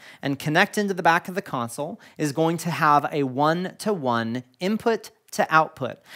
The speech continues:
And that means that any processing that I do on this channel is going to end up going on the output of the output that is corresponding to this channel. So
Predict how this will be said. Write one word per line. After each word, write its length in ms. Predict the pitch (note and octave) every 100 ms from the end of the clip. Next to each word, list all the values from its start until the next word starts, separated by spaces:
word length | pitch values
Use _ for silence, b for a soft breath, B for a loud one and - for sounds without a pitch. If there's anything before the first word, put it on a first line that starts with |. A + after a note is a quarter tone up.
| B
And 80 | E3+
that 80 | A3
means 220 | G3 D#3+
that 120 | E3
any 220 | F3+ F3+ G#3
processing 600 | G3+ E3 - E3 F3+ D#3
that 100 | D#3
I 80 | D#3
do 240 | C3+ D3+
on 140 | C#3+
this 160 | D3 -
channel 520 | - B2+ A#2+ E3+ G3 b b b b -
is 280 | F3+ F#3+
going 300 | E3 F3+ F#3+
to 220 | G3+ A#3 A#3
end 240 | D3 C3+
up 240 | C#3 - C#3+
going 380 | D3+ C#3+ C3 C3+
on 340 | C#3 D#3 G#3+ B3
the 180 | A#3+ C3+
output 400 | B2+ - D3+ -
of 340 | C#3 B2+ B2
the 360 | B2 B2 B2+ B2+ b -
output 460 | A2+ - B2+ A#2+ - -
that 180 | C3 C3
is 120 | A#2+
corresponding 640 | - A#2+ G#2+ - G#2+ G#2
to 120 | G#2+ G2+
this 160 | G2+
channel. 340 | - G#3+ C3 D#2
So 320 | - C3